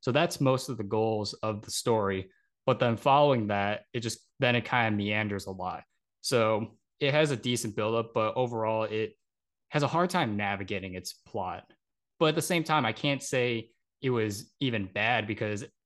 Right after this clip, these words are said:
even though it was a little awkward at times, it was still entertaining to watch. Like, I was laughing a lot. Um, visually, it looks fantastic. It's the best looking Marvel movie in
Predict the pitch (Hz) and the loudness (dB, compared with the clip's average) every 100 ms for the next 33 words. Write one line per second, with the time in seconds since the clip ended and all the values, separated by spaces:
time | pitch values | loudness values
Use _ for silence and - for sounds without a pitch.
0 | _ - 123 120 113 110 107 107 104 107 | _ -6 -2 0 0 0 -2 -4 -6 -4
1 | 104 101 98 101 107 - 104 98 98 - | -4 -4 -4 -2 -2 -2 -4 -4 -4 -6
2 | 98 98 - - _ _ - 127 113 160 | -4 -4 -8 -16 _ _ 0 0 2 4
3 | 123 113 107 107 107 101 98 104 101 95 | 4 4 -2 -4 -6 -6 -2 -2 -2 -4
4 | 92 90 92 113 117 123 117 113 110 110 | -4 -4 -2 -2 0 -2 -2 0 0 0
5 | 107 _ _ _ - 98 98 104 101 107 | -2 _ _ _ -4 -2 -2 -4 -4 -2
6 | 107 120 117 117 120 - _ 107 101 101 | 0 2 2 0 -2 -6 _ -4 -2 -4
7 | - 104 101 107 101 104 127 113 107 - | -4 -4 -4 -2 -2 -2 -2 -2 -4 -6
8 | 107 - 104 - - 107 104 98 101 107 | -8 -4 -2 -2 -6 -4 -4 -2 -2 -2
9 | 104 107 113 117 104 104 | -2 0 -2 -4 -4 -6